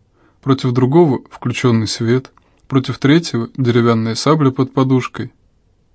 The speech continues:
но не против зовущего. Что с ним ни делай,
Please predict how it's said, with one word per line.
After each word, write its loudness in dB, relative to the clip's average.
но 2
не 4
против 0
зовущего. -2
Что 0
с -4
ним 6
ни 8
делай, 2